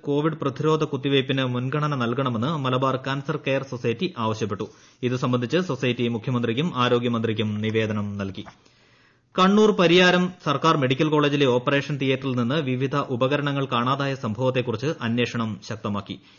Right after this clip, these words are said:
ഏഴു ലക്ഷം രൂപയുടെ ഉപകരണങ്ങളാണ് കഴിഞ്ഞ ദിവസം ആറാം നിലയിലെ തിയേറ്ററിൽ നിന്ന് കാണാതായത്. ഫ്രഞ്ച് ഓപ്പൺ പുരുഷ സിംഗിൾസ് ഫൈനലിൽ സെർബിയയുടെ നൊവാക് ജോക്കോവിച്ചും ഗ്രീസിന്റെ സിറ്റ്സിപാസും തമ്മിലുള്ള മത്സരം ഇന്ന് നടക്കും.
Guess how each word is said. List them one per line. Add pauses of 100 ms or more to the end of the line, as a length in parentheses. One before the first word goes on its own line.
(120)
ഏഴു
ലക്ഷം
രൂപയുടെ
ഉപകരണങ്ങളാണ്
കഴിഞ്ഞ
ദിവസം
ആറാം
നിലയിലെ (100)
തിയേറ്ററിൽ
നിന്ന്
കാണാതായത്. (1040)
ഫ്രഞ്ച്
ഓപ്പൺ
പുരുഷ
സിംഗിൾസ്
ഫൈനലിൽ (140)
സെർബിയയുടെ
നൊവാക്
ജോക്കോവിച്ചും
ഗ്രീസിന്റെ
സിറ്റ്സിപാസും
തമ്മിലുള്ള
മത്സരം
ഇന്ന്
നടക്കും.